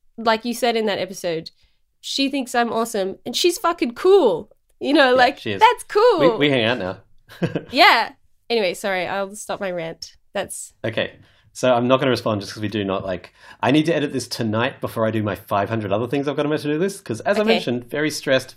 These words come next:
Speaker 2: very busy.
Speaker 1: Sorry.
Speaker 2: Uh, this is a handy way to procrastinate. So the other thing I was gonna say is that I mentioned the fact that we are not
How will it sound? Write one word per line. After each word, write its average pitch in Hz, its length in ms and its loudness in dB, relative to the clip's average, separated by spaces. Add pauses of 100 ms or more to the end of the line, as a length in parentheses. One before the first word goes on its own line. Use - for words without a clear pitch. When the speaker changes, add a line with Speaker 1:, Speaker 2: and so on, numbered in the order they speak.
Speaker 2:
very 120 180 0
busy. 101 540 -6
Speaker 1:
Sorry. 523 480 4
Speaker 2:
Uh, 494 160 6
this 494 180 6
is - 60 -12
a - 60 -6
handy 113 220 -4
way 104 120 -2
to 101 40 -8
procrastinate. 95 540 -4 (500)
So 160 540 6
the 123 160 2
other 185 80 4
thing 170 140 4
I 139 40 4
was 113 80 0
gonna 117 140 -4
say 98 280 -4
is 107 260 -10
that 107 320 0
I 123 60 -4
mentioned 131 280 -4
the 131 60 -4
fact 127 220 -2
that 110 280 -4
we 123 520 -2
are 110 420 -2
not 110 460 -4